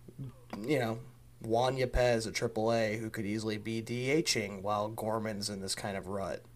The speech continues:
Um, better yet, we don't have to start Paul DeYoung, um, at short. We can put our, according to the front office in the offseason, our starting shortstop, Tommy Edman, who has been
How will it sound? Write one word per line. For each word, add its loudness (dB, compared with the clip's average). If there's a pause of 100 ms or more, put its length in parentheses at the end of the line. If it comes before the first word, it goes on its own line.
(100)
Um, -6 (600)
better 10
yet, 8 (480)
we 0
don't 6
have 4
to -4
start 2
Paul 2
DeYoung, 0 (280)
um, -4 (200)
at 0
short. 6
We -4
can -4
put 6
our, 6 (840)
according 8
to 0
the 6
front 10
office 6
in -4
the 0
offseason, 4 (380)
our 8
starting 6
shortstop, 4
Tommy 2
Edman, 4
who 8
has 8
been 6